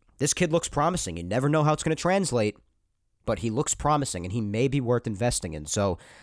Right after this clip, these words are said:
that's how I think he would benefit the Yankees. I think they would stick him in left field, like I said. I mean, how they choose to rearrange the outfield, that's still a mystery. I've said what I think they'll do. I could be wrong. We'll see if they even do get him.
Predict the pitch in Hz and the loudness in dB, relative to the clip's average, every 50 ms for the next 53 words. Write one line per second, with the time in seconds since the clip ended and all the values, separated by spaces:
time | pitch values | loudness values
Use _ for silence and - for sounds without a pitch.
0 | - 156 180 196 - 233 214 202 190 - 185 180 160 - 160 147 135 104 127 123 | 2 2 2 4 4 4 4 4 4 4 0 0 2 2 2 2 4 4 2 0
1 | 120 - - - - 120 117 120 127 127 - - 131 120 104 110 98 - - 123 | 0 0 -2 -2 -2 -2 0 0 0 0 0 0 0 0 0 0 -2 -2 -2 -6
2 | 113 - 117 110 110 104 - - - 117 - 117 110 101 101 107 110 - - - | -4 -2 -2 -2 -2 -2 -2 -2 -2 -2 -2 -2 -2 -2 0 -2 -2 -4 -6 -6
3 | - 117 113 113 107 117 110 - 117 113 107 - 120 117 117 113 - - - - | -4 -4 -2 -2 -2 -2 -2 0 0 0 0 2 2 2 0 0 -2 -10 -16 -20
4 | - - - - - 113 127 120 120 117 - - 147 151 156 170 165 - - 160 | -20 -20 -20 -8 -4 -2 -2 -2 -2 -2 -2 2 2 4 6 4 4 4 4 2
5 | 156 143 - 135 131 139 135 127 131 131 131 123 - 120 113 117 120 123 127 - | 4 4 4 4 4 4 4 4 4 2 2 0 0 0 2 2 2 2 0 0
6 | - 127 123 107 120 107 - - - 127 117 113 104 104 113 113 - - 131 135 | 0 0 0 2 0 -2 -2 0 0 2 2 2 2 0 0 0 0 2 2 2
7 | 139 143 - _ _ _ _ _ _ - - 101 117 127 - - 135 110 110 110 | 2 2 0 _ _ _ _ _ _ -6 -2 -2 0 0 2 0 0 2 2 2
8 | 107 117 131 - 160 156 - - 151 156 127 143 147 170 175 - - 78 82 - | 2 2 2 2 0 -2 2 2 2 4 4 4 2 2 2 -2 -8 -10 -10 -8
9 | - 95 87 101 90 101 107 117 147 175 170 123 98 92 - - 113 123 139 151 | -8 -6 -6 -6 -4 0 0 2 2 0 -2 -4 -4 -2 0 2 2 4 2 2
10 | - 123 - - - 104 101 90 107 98 87 85 78 - 107 104 95 - 104 101 | 2 0 -2 -2 -2 -2 -2 -2 -4 -4 -4 -6 -6 -4 -4 -4 -4 -2 -4 -2
11 | - 131 165 185 220 | 0 0 0 0 -2